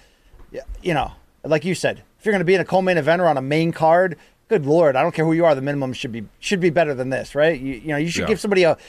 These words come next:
Speaker 1: fighting chance to, to, they wanna be elite, they should be able to afford to <laughs> train like they're elite, you know?
Speaker 2: Hundred percent, hundred percent. And again, we've already been over my odds and ends. I don't have a whole lot to add,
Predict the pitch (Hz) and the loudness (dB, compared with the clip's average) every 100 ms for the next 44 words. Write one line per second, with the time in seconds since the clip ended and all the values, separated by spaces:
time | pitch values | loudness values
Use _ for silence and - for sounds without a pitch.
0 | - _ - 220 233 233 190 160 214 220 | -20 _ -4 0 2 2 0 -2 0 0
1 | 190 - - 143 170 156 - - _ 180 | 0 -4 -10 -4 2 2 0 -10 _ 0
2 | 240 277 160 277 277 170 165 156 175 180 | 2 0 0 2 2 2 0 0 -4 -4
3 | 269 202 180 - 214 170 143 - 302 214 | -2 0 -2 2 0 0 -4 0 2 2
4 | 220 160 143 131 113 107 123 165 202 202 | 0 2 0 0 -4 -10 -6 -6 -6 -8
5 | _ _ - 107 - 80 87 71 92 95 | _ _ -4 -2 -2 -6 -8 -8 -6 -6
6 | 80 - 80 - - - - 147 151 147 | -6 -10 -10 -12 -20 -20 -4 0 0 0
7 | 147 202 202 160 156 135 120 131 135 135 | 2 2 2 2 2 0 0 0 0 -2
8 | 139 143 139 156 156 135 113 135 131 127 | -2 -4 -2 -2 0 -2 0 2 2 2
9 | - 135 110 117 131 151 | 0 -4 -2 0 -2 -4